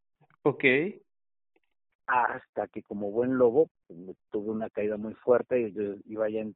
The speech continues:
Speaker 2: estaba yo listo para, para la Popobike y el, haz de cuenta, la Popobike fue el domingo y el jueves me fui a entrenar para soltar, para desestresar el músculo y todo, y me puse el,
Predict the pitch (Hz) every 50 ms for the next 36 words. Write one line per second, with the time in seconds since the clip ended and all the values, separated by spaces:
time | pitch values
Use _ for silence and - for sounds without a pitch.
0 | _ _ _ - _ - 127 127 127 117 127 127 131 139 156 165 160 - - 156
1 | - - - 113 101 98 101 - _ _ _ _ _ _ _ _ _ _ _ _
2 | _ - 110 113 110 107 107 104 107 98 - 113 104 - 117 110 110 120 127 139
3 | 151 - _ _ _ _ _ _ _ _ _ _ _ _ 110 107 107 107 110 110
4 | 110 110 107 110 117 123 _ _ _ _ 117 113 120 120 113 - - 113 - 120
5 | 123 113 - 120 113 113 110 - - - - 117 117 120 113 98 - 123 120 123
6 | 123 135 139 135 131 139 143 120 110 101 - _ - 131 135 127 123 127 135 135
7 | - - 117 113 104 - _ _ 120 120 123 123 123 - 127 123 123 123 120 -
8 | _ - 104 101 90 - 95 90 - _ _ _ - 101 104 - - 120 117 120
9 | - - _ 101 98 95 92 98 92 107 110 110 104 - _ 98 - _ - 110
10 | 107 - - 113 113 117 113 113 117 123 123 120 98 - _ - 107 104 95 -
11 | _ _ - 127 123 127 151 - _ _ _ _ _ _ _ _ _ _ _ _
12 | _ _ - 101 101 104 98 - - 117 - - 110